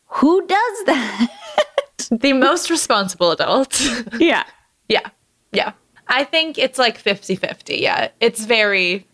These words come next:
Speaker 2: confusing <laughs> whether or not we like him or not. But I think that's the point. He's, like, he's definitely not, like, a, a hero of the film.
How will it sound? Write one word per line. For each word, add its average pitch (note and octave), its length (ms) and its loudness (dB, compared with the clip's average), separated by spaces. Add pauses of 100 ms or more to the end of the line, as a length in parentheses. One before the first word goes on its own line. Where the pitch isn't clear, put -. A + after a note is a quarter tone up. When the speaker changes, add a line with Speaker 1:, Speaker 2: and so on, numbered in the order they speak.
(120)
Speaker 2:
confusing G3 720 -4
<laughs> A3 40 2
whether G3 280 0
or F#3 80 -4
not F#3 280 -2
we G3 100 -2
like F3 340 -2
him A3 140 2
or E3 60 -4
not. E3+ 340 -2
But A#3 100 2
I A#3 60 2
think C#4+ 200 -2
that's F4 160 0
the F#3 40 -6
point. F3+ 420 0 (120)
He's, A#3+ 240 2
like, A#3+ 380 0 (220)
he's A#3 360 -2
definitely C4 600 0
not, G3+ 300 0
like, E3+ 220 0
a, D#3+ 340 0 (260)
a F#3 120 2
hero D#3+ 840 0
of A3+ 220 -2
the G3 80 -4
film. G3+ 440 0